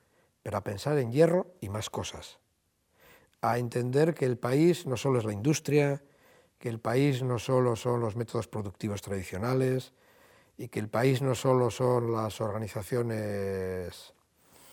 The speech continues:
estas clásicas de las que estamos tan orgullosos, ¿no? Nuestras grandes empresas, nuestros grandes grupos corporativos. No, el país son pequeñas relaciones, pequeñas iniciativas. El país es eso, es el movimiento asociativo de vecinos,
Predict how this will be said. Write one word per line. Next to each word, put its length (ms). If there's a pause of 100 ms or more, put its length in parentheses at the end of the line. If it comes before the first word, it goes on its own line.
(440)
estas 320
clásicas 640
de 60
las 100
que 80
estamos 280
tan 140
orgullosos, 640
¿no? 240 (480)
Nuestras 240
grandes 280
empresas, 800
nuestros 360
grandes 320
grupos 280
corporativos. 920 (600)
No, 240
el 80
país 560
son 880
pequeñas 340
relaciones, 600
pequeñas 320
iniciativas. 760
El 120
país 540 (440)
es 520
eso, 280
es 100
el 120
movimiento 420
asociativo 680
de 80
vecinos, 680